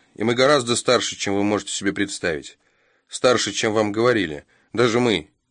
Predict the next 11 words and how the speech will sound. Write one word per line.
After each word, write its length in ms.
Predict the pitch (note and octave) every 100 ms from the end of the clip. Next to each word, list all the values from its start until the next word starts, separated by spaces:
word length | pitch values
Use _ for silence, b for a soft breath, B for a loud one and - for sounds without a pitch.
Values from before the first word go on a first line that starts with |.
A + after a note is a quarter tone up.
| _
не 100 | F#2+
скажем 400 | - G#2+ F#2+ F2
вам 220 | F2 F#2
правды, 440 | G2 G#2+ G2 F2+ D#2+
насколько 560 | F#2+ F2+ - G#2 G2 F#2+
мы 100 | F2+
стары, 380 | - G#2+ G#2 G2
если 280 | F2+ -
вы 100 | F#2+
спросите 580 | F2+ - G#2 F2 - -
нас". 280 | C#2+ C2 -